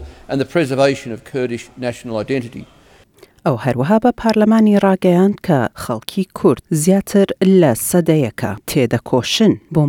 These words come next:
Speaker 2: مافی سەربەخۆیی، کە بە بەردەوامی ڕوو بە ڕووی توند و تیژی بوونەتەوە و قوربانیان داوە، و خەڵکی کورد هەرچی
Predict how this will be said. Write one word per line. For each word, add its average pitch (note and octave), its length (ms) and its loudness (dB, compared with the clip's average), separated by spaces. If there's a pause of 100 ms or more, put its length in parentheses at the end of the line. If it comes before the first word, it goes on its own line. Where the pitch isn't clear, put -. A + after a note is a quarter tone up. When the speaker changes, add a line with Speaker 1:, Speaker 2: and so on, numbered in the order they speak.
Speaker 2:
مافی G#3 320 0 (140)
سەربەخۆیی، C3+ 840 0
کە C3 140 -2 (240)
بە D#3 140 2
بەردەوامی C3+ 720 2 (240)
ڕوو F#3+ 280 2
بە C3+ 160 0
ڕووی E3+ 240 0 (160)
توند A#3+ 240 2
و A3 140 4
تیژی C#3 460 2
بوونەتەوە D3+ 600 2
و A2 40 -2 (100)
قوربانیان D3+ 840 2 (120)
داوە، A#2 300 2 (280)
و D3+ 120 0
خەڵکی D3 340 0 (100)
کورد G3 220 2 (100)
هەرچی B2+ 520 0